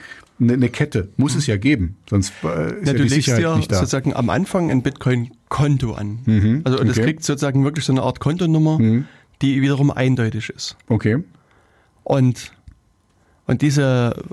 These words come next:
Speaker 2: ist dann natürlich, also die am Anfang nichts drauf. Das ist sozusagen
Speaker 1: Mhm.
Speaker 2: am Anfang leer.
Speaker 1: Mhm.
Speaker 2: Und, und was, was ich vorhin schon sagte, dass wenn jemand eine Transaktion macht, schreit er diese Transaktion raus in das Bitcoin-Netzwerk, also in
Speaker 1: Mhm.
Speaker 2: unsere zwölf Leute jetzt zum Beispiel, oder halt wirklich in diese,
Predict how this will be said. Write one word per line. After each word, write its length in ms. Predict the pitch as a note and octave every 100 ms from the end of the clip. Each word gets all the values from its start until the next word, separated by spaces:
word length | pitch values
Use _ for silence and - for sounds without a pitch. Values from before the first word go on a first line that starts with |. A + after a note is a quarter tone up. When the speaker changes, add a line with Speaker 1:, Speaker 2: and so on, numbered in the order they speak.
| - -
Speaker 2:
ist 140 | C3+
dann 80 | C#3
natürlich, 340 | B2+ C3 C#3+ C#3+
also 140 | B2
die 40 |
am 100 | B2
Anfang 260 | B2 C3+ B2+
nichts 240 | B2+ -
drauf. 200 | - A2+
Das 140 | - A2+
ist 120 | -
sozusagen 340 | B2 B2+ A2+
Speaker 1:
Mhm. 100 | A#2
Speaker 2:
am 140 | A2+ A#2+
Anfang 260 | B2+ B2+
leer. 240 | A2+ A2 G#2+ - - -
Speaker 1:
Mhm. 280 | A2+ A2+ D3 -
Speaker 2:
Und, 340 | C#3 C3+ C3+ - _ _ _ _
und 720 | C#3 B2 A#2+ A#2+ - - -
was, 420 | D2+ F#2+ C3+ - -
was 180 | C3+ C3
ich 80 | B2
vorhin 220 | - F#3
schon 140 | -
sagte, 260 | E3+ E3+ C3
dass 160 | B2 C3 - -
wenn 220 | B2+ -
jemand 280 | B2 C3 C3
eine 60 |
Transaktion 600 | A#2+ C#3 C#3+ A2+ - B2+ A#2+
macht, 380 | G3 - - - - - - -
schreit 360 | - - E3
er 60 | D#3+
diese 240 | D3 C#3+
Transaktion 540 | C3+ C3+ B2+ B2+ C3+ A#2+
raus 340 | B2 E3 -
in 160 | - C3+
das 380 | C3+ - - _
Bitcoin-Netzwerk, 580 | D#3 - B2 A2+ - A#2
also 200 | B2 A#2+
in 160 | A2 G2+
Speaker 1:
Mhm. 100 | C3
Speaker 2:
unsere 220 | C#3+ C3+
zwölf 340 | - C#3+ C3+
Leute 220 | C3+ C3 A#2
jetzt 160 | G#2+
zum 80 | A#2+
Beispiel, 260 | A#2 - -
oder 140 | B2+
halt 100 | B2+
wirklich 240 | C#3+ C3+
in 140 | - B2
diese, 340 | B2 B2+ A#2+